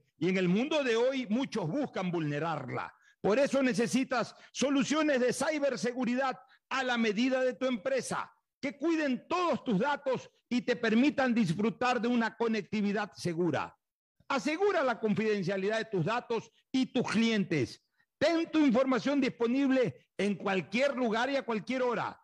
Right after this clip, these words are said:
de manera íntegra, confiable y siempre segura con Claro Empresas.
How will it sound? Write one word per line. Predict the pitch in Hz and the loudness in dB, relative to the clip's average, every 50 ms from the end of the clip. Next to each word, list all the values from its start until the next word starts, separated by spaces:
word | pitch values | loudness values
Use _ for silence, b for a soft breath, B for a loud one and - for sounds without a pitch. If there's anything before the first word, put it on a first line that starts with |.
| _ _ _ _ _ | _ _ _ _ _
de | - 151 170 175 | -4 -2 0 0
manera | 196 214 254 269 254 220 175 135 - - _ | 2 2 2 2 2 2 0 -2 -6 -4 _
íntegra, | 311 302 311 262 196 - 190 160 151 131 110 76 - - _ _ | 0 2 2 0 0 0 -2 -2 -2 -4 -4 -8 -10 -16 _ _
confiable | _ 226 247 254 226 180 - 202 240 302 285 262 226 214 180 156 131 104 - _ _ _ _ _ | _ -2 0 0 0 -2 0 0 0 0 0 0 -2 -2 -2 -2 -4 -6 -8 _ _ _ _ _
y | - 349 277 214 | -2 0 0 0
siempre | - - - 302 339 339 311 262 - 254 226 190 | -2 -2 -2 0 0 0 -2 -4 -4 -2 -4 -2
segura | - 190 185 196 294 330 294 269 233 185 117 - - _ _ _ _ | 0 -2 0 2 2 2 4 4 2 0 -2 -4 -12 _ _ _ _
con | - 202 190 175 156 - | -2 0 0 0 -2 -2
Claro | - - 202 208 190 - 240 233 240 | -2 0 2 2 4 4 4 2 2
Empresas. | 233 233 233 220 - - 277 262 233 151 - - 107 101 - - - - _ | 2 2 0 -2 -2 -2 -2 -2 -2 -4 -6 -8 -10 -10 -14 -18 -20 -20 _